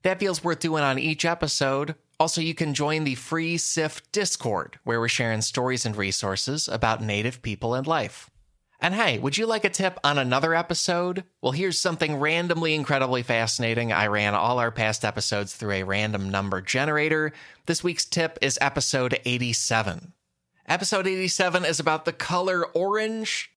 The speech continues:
Turns out we got that word orange for the color from a Dutch Revolution and from a French village with a totally coincidental connection.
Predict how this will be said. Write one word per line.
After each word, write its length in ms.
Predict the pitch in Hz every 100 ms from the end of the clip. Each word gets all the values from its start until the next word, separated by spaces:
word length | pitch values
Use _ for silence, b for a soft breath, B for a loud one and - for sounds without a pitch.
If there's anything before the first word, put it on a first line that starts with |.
| _
Turns 220 | - 175 175
out 140 | 160
we 80 | 156
got 240 | 143 139
that 260 | 135 127 113
word 380 | 135 170 185 156
orange 460 | 123 131 139 156
for 200 | - 120
the 120 | 104
color 480 | - 175 196 208 196 B B -
from 160 | 143
a 40 | 139
Dutch 300 | 165 170 170
Revolution 560 | 151 151 160 - 151
and 240 | 139 160 175
from 160 | 175
a 100 | 165
French 380 | 151 170 170 -
village 540 | 190 180 147 127 -
with 160 | 131 120
a 100 | 123
totally 540 | - - 147 151 143
coincidental 760 | 135 135 127 127 123 104 101 104
connection. 600 | - 117 117 - 87